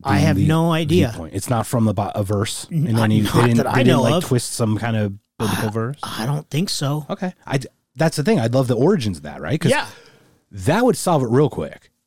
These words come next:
Speaker 1: Real
Speaker 2: If it,
Speaker 1: quick.
Speaker 2: if it's not, if it's just something that a priest came up with later, well, they s-, they did absolve Galileo four hundred
Speaker 1: How many
Speaker 2: years later.
Speaker 1: times did a priest come up with something?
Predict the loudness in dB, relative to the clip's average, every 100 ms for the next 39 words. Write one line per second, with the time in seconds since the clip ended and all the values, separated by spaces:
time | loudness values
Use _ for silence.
0 | _ _ -2 0 4 2 2 -4 -6 -2
1 | 0 0 0 0 2 0 0 -4 -6 -2
2 | -2 -2 -4 -2 0 0 0 0 0 0
3 | -2 -6 _ _ _ _ _ _ _ _
4 | _ -8 -6 -2 0 0 -4 -12 _ _
5 | _ -8 -4 -2 -2 -2 -6 -6 -10 -16
6 | -8 0 0 0 -8 -16 _ _ _ _
7 | _ _ _ 0 2 2 -2 _ 0 4
8 | 4 4 4 2 0 0 0 0 2 2
9 | 2 0 2 4 6 6 4 2 2 4
10 | 2 0 0 0 -2 -2 -2 -4 -2 -2
11 | -4 -8 -8 -10 -12 -18